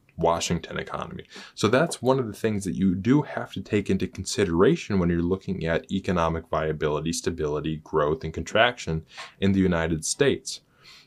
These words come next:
It's not like saying, and, you know, it's the same a little bit for Europe. You can take a look at maybe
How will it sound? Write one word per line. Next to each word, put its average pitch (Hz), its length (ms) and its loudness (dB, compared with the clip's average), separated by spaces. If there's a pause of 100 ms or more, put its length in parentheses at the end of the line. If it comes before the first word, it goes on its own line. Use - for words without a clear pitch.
(140)
It's 98 200 -2
not 98 240 2
like 85 240 0
saying, 82 420 0
and, 98 240 0
you 135 140 0
know, 127 60 4
it's - 180 0
the 147 80 -2
same 151 320 2
a 113 40 4
little 117 220 4
bit 113 160 4
for - 160 -2
Europe. 98 460 6
You 87 80 -2
can 87 120 -2
take 90 220 0
a 90 60 0
look 87 420 0
at 73 160 -2
maybe 73 300 -6